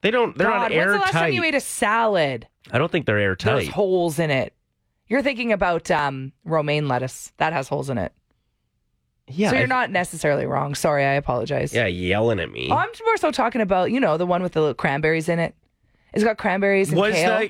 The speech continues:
Speaker 1: the, was the frog inside the cranberry bag
Speaker 2: I
Speaker 1: that's
Speaker 2: think
Speaker 1: sealed?
Speaker 2: so. I think so.
Speaker 1: <laughs> Fine. <laughs> I had the weirdest thing I've found on my food. I was at, like, probably eight or nine at a hockey tournament.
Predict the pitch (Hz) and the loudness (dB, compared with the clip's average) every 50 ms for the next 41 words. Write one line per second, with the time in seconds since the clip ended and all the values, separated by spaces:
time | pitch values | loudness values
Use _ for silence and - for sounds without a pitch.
0 | - - - 156 180 202 196 156 160 196 - - - 208 202 202 202 180 196 202 | -6 -8 -4 0 0 0 0 0 0 -2 -2 0 0 2 2 2 0 0 -2 -2
1 | 180 - 208 202 175 185 180 - - - 185 190 196 202 190 208 202 202 202 190 | 0 0 -2 0 0 -2 -4 -2 -2 0 2 2 2 0 0 0 0 0 0 0
2 | 156 196 190 196 226 240 - - 311 349 - - - 196 196 220 220 214 220 233 | 2 2 2 2 2 2 2 0 0 -2 -2 -2 0 2 2 2 2 2 2 2
3 | 226 - 151 - _ _ - - 240 233 - 285 320 - - - 277 226 202 180 | 0 0 -4 -14 _ _ -2 -2 -2 0 0 -2 -4 -4 -2 0 2 2 2 2
4 | 165 156 143 143 - _ - 113 - - - 143 143 - - 143 123 - _ - | 2 0 -2 -4 -8 _ -8 -8 -8 0 0 0 0 0 -2 -4 -4 -4 _ -6
5 | 196 - - 285 - - - 269 - - - - - 277 - - - 285 - - | -8 -4 -2 -2 -2 0 -2 -4 -6 -6 -12 -8 -6 -6 -6 -4 -4 -6 -6 -2
6 | - - - - - - - - - - - _ _ - - - - - 139 151 | -4 -4 -4 -2 -6 -6 -6 -4 -6 -6 -6 _ _ -20 -16 -14 -4 -2 0 0
7 | 170 190 208 233 254 190 220 202 202 214 226 233 - - 247 220 196 190 180 147 | 2 0 0 0 0 -2 0 2 2 2 2 0 0 0 0 2 2 2 0 -2
8 | - - - 175 160 170 175 175 165 160 151 151 156 - - 156 147 143 143 135 | -8 -4 -2 0 2 2 2 2 2 2 2 0 0 -2 0 0 2 2 2 0
9 | - - _ - - 117 131 139 139 127 139 139 131 123 110 104 _ _ - 131 | -2 -6 _ -4 0 0 2 2 0 0 0 0 0 0 -2 -2 _ _ -2 -2
10 | 123 127 131 120 117 113 110 98 - 120 131 123 120 113 117 113 110 113 123 117 | 0 0 0 0 0 0 0 0 0 0 2 2 2 2 2 2 2 2 2 0
11 | 101 - - 113 110 110 - - 107 - - 123 117 120 120 123 131 - - | 0 0 2 0 0 0 -2 -8 -10 -2 0 2 2 2 2 2 0 -2 -6